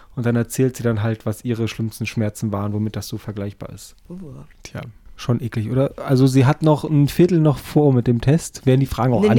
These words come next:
Speaker 1: anders?
Speaker 2: mehr niemand. Ich hab zwei Drittel. Ja, jetzt sind, wie viele Eigenschaften drin? Leitend, innovativ, loyal, forschend. Leitend, forschend. Oh, ich bin loyal. Nehmen wir leitend weg. Loyal.
Speaker 1: So, dann überlegen wir uns noch mal.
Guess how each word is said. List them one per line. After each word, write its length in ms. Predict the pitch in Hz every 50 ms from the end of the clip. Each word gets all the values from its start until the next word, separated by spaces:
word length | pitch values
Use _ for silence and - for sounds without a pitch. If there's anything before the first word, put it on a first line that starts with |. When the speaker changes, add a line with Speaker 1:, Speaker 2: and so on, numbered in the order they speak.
| 156 202
Speaker 1:
anders? 80 | 240
Speaker 2:
mehr 80 | 254 254
niemand. 300 | 262 254 254 208 180 -
Ich 120 | - -
hab 100 | 233 233
zwei 160 | - - 196 185
Drittel. 320 | 180 175 175 175 175 - - -
Ja, 360 | - 180 196 208 226 226 214
jetzt 220 | 214 214 208 -
sind, 260 | - 214 202 175 175
wie 80 | 196 226
viele 140 | 208 208 -
Eigenschaften 500 | - 208 214 220 202 - 214 196 - 202
drin? 300 | 185 190 202 196 190 190 - - - _ _ _ -
Leitend, 340 | 170 185 202 196 - 202
innovativ, 560 | - 190 196 185 185 185 180 - 202 202 196 -
loyal, 460 | 175 180 180 180 175 180 180 180 175
forschend. 600 | - - 190 190 202 214 - 240 233 233 233 - _ _ _ _ _ _ _ _ _ _ _ _ _ _ _ _ _ _ _ _
Leitend, 600 | 147 147 160 180 - - _ 233 233 233 233 240 - _ - _ _ _ _ _ _ _ _ _ _ _ _
forschend. 640 | _ - - - 143 131 127 127 123 - - 113 110 - _ _ - _ _ _ _ _ _ _ _ _ - - _ _ _ _ _
Oh, 100 | - 165
ich 200 | 160 160 156 -
bin 100 | 165 151
loyal. 480 | 151 143 143 143 143 139 135 123 113 - _ _ _ _ _ _ _ _ _ _ _ _
Nehmen 120 | 139 143 143
wir 20 |
leitend 360 | 131 127 127 - - - - -
weg. 220 | 67 - _ _ _ _ _ _ _ _ _ _ _ 139
Loyal. 280 | - - - _ -
Speaker 1:
So, 260 | - - 127 120 117
dann 200 | 117 - 113 120
überlegen 400 | 127 123 123 117 120 123 131 135
wir 80 | 135 135
uns 160 | 131 - -
noch 100 | 135 120
mal. 220 | 113 139 135 135